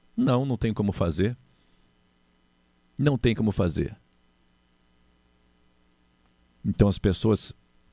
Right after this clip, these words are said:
já estão tomando de forma sorrateira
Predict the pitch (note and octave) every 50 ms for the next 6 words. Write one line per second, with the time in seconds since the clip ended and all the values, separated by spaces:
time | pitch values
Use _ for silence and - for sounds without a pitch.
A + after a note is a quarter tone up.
0 | _ - - E2+ D#2+ G2 G#2 A2+ B2 C#3 - _ _ _ _ _ _ _ _ -
1 | - - - - A#2+ A#2 A#2+ A2+ - B2+ A2+ G#2+ G#2 A2 A2+ A#2+ A#2 A2 B2 A2+
2 | - _ _ _ _ _ _ - G2 F#2+ - - - G#2+ G#2 G2+ F#2 - - A2
3 | G2 G2 G2+ - - G2+ G2+ G#2 G2 G2+ G2